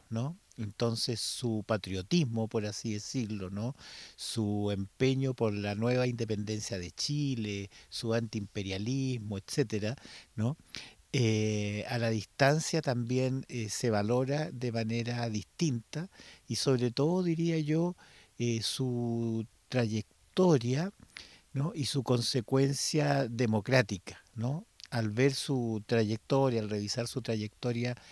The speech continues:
eh, como parlamentario, como dirigente estudiantil primero, ¿no? Luego como parlamentario, como ministro de Salubridad, que fue,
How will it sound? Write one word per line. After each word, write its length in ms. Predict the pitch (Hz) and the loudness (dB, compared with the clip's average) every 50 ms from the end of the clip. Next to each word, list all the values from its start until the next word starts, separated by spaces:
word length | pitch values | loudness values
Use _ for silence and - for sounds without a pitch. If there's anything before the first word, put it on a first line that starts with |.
| - - - - - - _ - - - | -20 -20 -20 -20 -20 -20 _ -16 -6 -2
eh, 160 | 120 120 107 | -2 -2 -2
como 380 | - - 117 110 110 110 107 101 | 2 2 4 4 4 4 2 2
parlamentario, 1120 | - 110 107 101 104 98 98 95 87 - - _ 147 151 151 139 117 101 98 95 98 101 - - | 0 0 0 0 -2 -2 -4 -4 -6 -8 0 _ 6 6 8 6 6 4 0 -2 -6 -10 -8 -2
como 200 | - 117 113 110 | 0 2 2 4
dirigente 440 | 104 104 104 - - 120 110 - 104 | 2 2 0 0 -2 -2 -2 -4 -6
estudiantil 800 | - - 117 104 98 92 87 95 101 - _ 175 185 170 135 - | -4 -2 -2 0 0 -2 -4 -6 -10 -4 _ 2 2 2 0 -2
primero, 560 | _ - 107 101 104 101 98 90 92 92 92 | _ -4 -2 -2 -2 -2 -4 -6 -8 -8 -8
¿no? 340 | 101 113 123 135 143 156 151 | -6 -6 -4 -4 -6 -6 -6
Luego 320 | 123 107 110 110 107 110 104 | -2 -2 0 0 0 -2 -4
como 200 | - 101 101 101 | -4 -6 -6 -4
parlamentario, 1040 | - 101 95 95 95 90 87 85 82 - _ - 131 139 139 131 117 101 98 98 | -4 -6 -6 -6 -6 -8 -8 -10 -12 -14 _ -4 -2 0 0 0 0 -2 -4 -4
como 220 | - 101 98 95 92 | -4 -4 -4 -4 -4
ministro 840 | 92 90 90 107 143 165 135 - _ _ - 104 104 98 95 92 - - - - - _ _ | -6 -6 -4 -4 -4 -4 -4 -8 _ _ -6 -4 -2 -2 -2 -4 -8 -12 -20 -20 -20 _ _
de 80 | - 104 | -8 -8
Salubridad, 960 | - - 101 98 98 98 95 95 98 98 104 110 123 143 147 143 135 127 - | -6 -4 -4 -4 -4 -4 -4 -4 -4 -2 0 2 4 4 4 4 2 0 -2
que 140 | - 101 | -6 -10
fue, 500 | - - - - 143 143 139 131 117 104 | -12 -8 -2 2 4 4 4 4 2 0